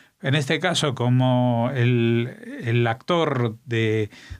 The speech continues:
de, de estos sucesos es un neonazi, pues evidentemente caen sobre él todas las, las acusaciones y las culpas, y nadie va a salir a defenderlo. Es un neonazi, es execrable,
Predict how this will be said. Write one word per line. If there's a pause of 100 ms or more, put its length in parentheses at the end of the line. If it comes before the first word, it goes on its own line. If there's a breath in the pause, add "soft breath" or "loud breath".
de,
de
estos
sucesos
es
un
neonazi, (320 loud breath)
pues
evidentemente
caen
sobre
él
todas
las, (400 loud breath)
las
acusaciones
y
las
culpas,
y
nadie
va
a
salir (360 loud breath)
a
defenderlo.
Es
un
neonazi,
es
execrable,